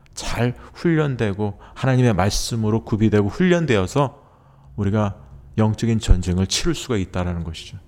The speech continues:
우리가 그런 어떤 체계나 질서 안에서 우리가 이렇게 훈련을 받지 못하고 말씀을 훈련받지 못하게 된다면 이스라엘 백성들이 출애굽한 다음에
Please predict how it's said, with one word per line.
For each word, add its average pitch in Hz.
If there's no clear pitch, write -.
우리가 160
그런 156
어떤 143
체계나 160
질서 -
안에서 160
우리가 135
이렇게 107
훈련을 151
받지 92
못하고 90
말씀을 104
훈련받지 123
못하게 87
된다면 80
이스라엘 185
백성들이 135
출애굽한 127
다음에 104